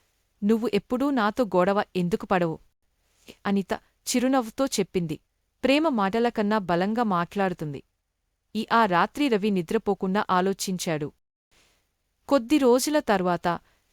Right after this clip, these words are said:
అతను ఆమె ప్రార్థనలను వినడం మొదలుపెట్టాడు. ఒక ఉదయం తడిసిన కళ్లతో అడిగాడు, "నాకు ప్రార్థన చేయడం నేర్పవా?" అనిత ఆనందబాష్పలతో మౌనంగా దేవునికి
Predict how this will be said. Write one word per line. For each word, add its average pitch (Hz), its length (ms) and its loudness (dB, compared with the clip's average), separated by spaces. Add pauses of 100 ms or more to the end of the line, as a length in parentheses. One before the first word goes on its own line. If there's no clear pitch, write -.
(220)
అతను 208 420 0
ఆమె 175 340 -2 (380)
ప్రార్థనలను 220 640 2
వినడం 185 420 0
మొదలుపెట్టాడు. 165 720 -2 (1200)
ఒక 208 160 0
ఉదయం 185 420 2 (400)
తడిసిన 247 400 0
కళ్లతో 214 520 2
అడిగాడు, 165 500 -2 (560)
"నాకు 233 260 2
ప్రార్థన 233 560 0 (160)
చేయడం 202 300 2
నేర్పవా?" 165 480 -2 (540)
అనిత 226 400 2 (100)
ఆనందబాష్పలతో 240 920 0
మౌనంగా 170 580 -2 (220)
దేవునికి 208 640 2